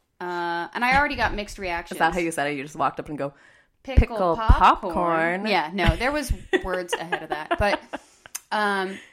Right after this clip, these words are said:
Speaker 1: the woman just said, "Oh, yeah, it's, uh, it's seasonal." I said, "What?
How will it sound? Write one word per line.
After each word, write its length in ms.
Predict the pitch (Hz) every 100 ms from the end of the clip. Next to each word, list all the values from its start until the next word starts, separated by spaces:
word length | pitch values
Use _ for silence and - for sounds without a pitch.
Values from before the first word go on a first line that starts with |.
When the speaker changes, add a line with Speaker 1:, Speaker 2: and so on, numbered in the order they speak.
| _ -
Speaker 1:
the 60 |
woman 240 | 269 294 294
just 260 | 285 - -
said, 220 | 277 269
"Oh, 220 | - 262 - _ -
yeah, 180 | 294 240 -
it's, 180 | 254 285
uh, 380 | 254 247 247 254 - - -
it's 180 | - 285
seasonal." 480 | - 330 214 160 165 _ _ _ 226
I 60 |
said, 160 | 240 254 202
"What? 320 | 226 453 659